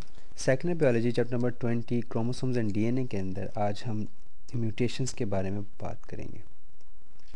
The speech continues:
So, mutation, uh, what is mutation? Mutation होती क्या है? So,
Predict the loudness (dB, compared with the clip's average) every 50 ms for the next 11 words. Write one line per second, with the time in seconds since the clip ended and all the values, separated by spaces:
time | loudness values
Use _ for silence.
0 | -2 -2 -2 -2 -2 -2 -2 -2 -2 -2 -2 -2 -2 -2 -2 -2 -2 -2 -2 -2
1 | -2 -2 0 0 2 2 2 2 2 2 0 0 0 0 0 0 0 0 2 0
2 | 0 2 2 2 2 2 0 0 0 0 0 0 0 0 0 -2 -2 -2 -2 -2
3 | -2 -2 -2 -2 -2 -2 -2 -2 0 0 2 2 2 2 2 2 0 0 2 2
4 | 2 2 2 2 2 2 2 2 2 2 0 2 2 2 2 2 2 2 0 2
5 | 2 2 2 2 0 0 0 0 0 2 2 0